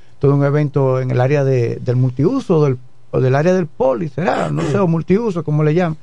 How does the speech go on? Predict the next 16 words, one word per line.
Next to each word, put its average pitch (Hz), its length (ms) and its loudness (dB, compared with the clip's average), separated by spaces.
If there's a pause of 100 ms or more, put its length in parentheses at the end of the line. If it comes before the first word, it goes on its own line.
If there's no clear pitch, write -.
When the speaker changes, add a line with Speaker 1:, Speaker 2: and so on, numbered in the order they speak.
Speaker 2:
Ujú. 202 220 -16 (320)
Speaker 1:
Ahí 139 240 4
en 147 80 2
el 143 100 2
Hogar 143 200 0
del 143 160 -2
Niño. 214 300 -2
Qué 262 180 2
bien 190 380 0
por 170 160 -2
los 160 80 0
diferentes 170 520 0
centros 175 440 -2 (420)
educativos 175 840 2
en 143 160 2
ese 160 380 2